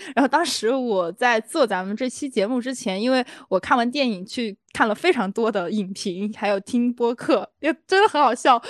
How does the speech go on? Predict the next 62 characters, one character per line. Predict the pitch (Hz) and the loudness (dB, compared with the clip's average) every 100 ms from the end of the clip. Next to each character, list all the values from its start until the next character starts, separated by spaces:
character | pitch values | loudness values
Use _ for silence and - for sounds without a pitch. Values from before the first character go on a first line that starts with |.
| - 359 | -12 -2
然 | 247 | -2
后 | |
就 | 262 294 | 0 -2
有 | 233 214 | 2 2
一 | 233 | 4
档 | 311 285 | 4 2
节 | - 226 | 0 -4
目， | 240 254 202 _ _ _ | -2 -4 -6 _ _ _
他 | 247 | -2
就 | 247 226 | 0 -2
提 | - - 175 | -4 -12 -2
到 | 226 202 | 0 0
说， | - 196 190 208 | -2 -4 -4 -6
他 | - | -10
说 | 220 226 - _ | -10 -10 -14 _
：“李 | 240 214 | -4 -2
白 | - 180 | 2 0
这 | 214 269 | 0 -4
不 | - | -4
就 | 208 294 214 196 | -2 2 2 0
是 | - 226 196 185 - - | -4 0 2 0 -6 -2
唐 | 202 247 | 0 2
朝 | 247 240 | 2 2
自 | 269 254 | 2 0
媒 | 202 | 0
体 | 254 - 175 | -2 -4 -8
吗？ | 196 208 | -4 -4
咱 | 208 214 | -2 -4
们 | 277 | -4
先 | 277 320 302 | 0 0 0
依 | 302 311 | -2 -2
靠 | 349 277 | 4 4
自 | 277 | 2
己 | 262 | 0
的 | 247 | 0
名 | 233 240 311 | 0 -4 -4
气 | - 277 226 | -2 -4 -4
做 | - 294 | -2 2
大 | 254 247 | 2 2
做 | 269 226 | 0 -2
强， | - 277 254 - 285 | 2 2 2 0 -6
<laughs> | 285 554 523 - | -6 -8 -6 -2
咱 | 285 | -2
们 | 311 | -2
自 | - 320 | -4 -4
己 | 233 208 190 - _ | -2 -8 -8 -18 _
各 | - 226 | 0 2
开 | - | 2
一 | 240 | 0
个 | 220 | -2
账 | 233 285 220 | 4 4 4
号， | - 202 - - - | 2 2 -2 -20 -10
我 | 254 220 | -4 0
的 | 180 | 0
这 | 277 | 0
个 | 277 | 0
名 | 226 220 | 0 0
声 | 277 339 311 294 | 0 -2 -2 0
游 | 220 294 | 2 2
历 | 269 | 0
出 | - | -4
去， | 285 277 | -4 -4